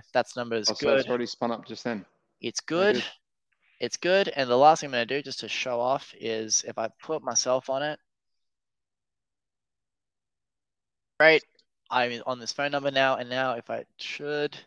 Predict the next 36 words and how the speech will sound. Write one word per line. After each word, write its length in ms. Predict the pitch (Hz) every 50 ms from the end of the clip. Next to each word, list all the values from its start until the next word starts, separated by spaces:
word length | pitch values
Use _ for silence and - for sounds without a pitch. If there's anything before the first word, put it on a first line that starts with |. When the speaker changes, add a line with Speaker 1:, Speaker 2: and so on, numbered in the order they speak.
| _ _ _ _ _ _ _ _ _ _ _ _ _ _ -
Speaker 1:
be 80 | -
able 160 | 120 117 104 104
to 20 |
see 300 | - - - 135 139 143
it 180 | 147 147 143 _ _
from 320 | - - - 123 120 117 117
my 480 | 113 110 110 113 110 110 110 110 - -
phone 300 | - - - 131 135 139
over 180 | 139 135 131 135
here, 400 | 131 127 143 156 165 175 175 175 - _ _ _ _ _ _ _ _ _
my 140 | - 113 107
Brisbane 360 | 107 - 131 135 131 - 139
number, 400 | 135 139 139 147 160 175 180 180 - _ _ _ _ _ _ _ _ _ _
and 100 | - 123
I 80 | 120 -
Speaker 2:
Oh, 20 |
Speaker 1:
can 80 | 104 101
Speaker 2:
wow. 40 | 104
Speaker 1:
call 180 | 107 143 139
out 180 | 135 127 - -
from 140 | - 139 127
that 140 | 123 117
number 380 | 117 120 120 120 120 120 123 117 -
straight 300 | - - - - 131 117
away, 300 | 113 104 104 107 104 107 - _ _ _ _ _
right 200 | 117 117 113 113
this 160 | - 107 110
second, 380 | - - 147 147 - 151 147 131
or 120 | 117 110
I 100 | 104 107
can, 240 | 110 - 107 104 104
uh, 180 | 110 107 104 101
receive 320 | 104 107 - - 123 113 107
an 100 | 107 107
inbound 300 | 104 101 104 104 107 107
call 400 | - - 135 131 131 127 -